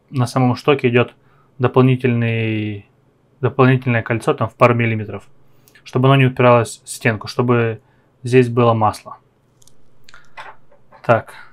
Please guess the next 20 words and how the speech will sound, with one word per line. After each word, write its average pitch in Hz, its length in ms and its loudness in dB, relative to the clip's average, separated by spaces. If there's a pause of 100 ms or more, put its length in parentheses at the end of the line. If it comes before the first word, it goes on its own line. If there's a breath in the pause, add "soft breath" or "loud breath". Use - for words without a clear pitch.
(220 loud breath)
здесь 127 240 2
я 123 60 -2
капнул 123 340 0
немного 117 540 -2 (840)
масла, 160 280 0
чтобы 117 300 -6
посмотреть, - 340 -6
как 113 120 -10
они 113 160 -4
работают. 110 560 -6 (1400)
Сейчас - 360 -10
вот 123 140 -4
у - 20 -2
нас 117 120 -4
здесь 113 200 -6
идет - 200 -4
мембрана, 120 480 0
ее 113 180 -2
аккуратно 113 420 -4
вытаскиваем. 104 680 -8